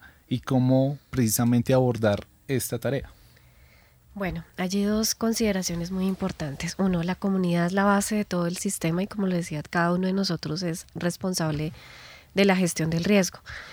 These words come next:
Speaker 2: Por supuesto, es en el territorio, es en la vereda, es en el barrio, es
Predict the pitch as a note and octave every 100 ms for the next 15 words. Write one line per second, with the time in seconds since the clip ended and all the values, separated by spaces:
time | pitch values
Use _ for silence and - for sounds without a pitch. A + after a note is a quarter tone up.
0 | - - - - G#3 G3+ - F3+ F#3+ G3+
1 | G#3 G3+ G#3+ G3 F3 F3 F3 F#3 F3+ F3+
2 | F3+ F3+ F3+ E3+ E3 E3 E3+ - D#3+ F3
3 | E3+ E3+ E3+ E3 E3+ E3+ - E3 E3 -
4 | -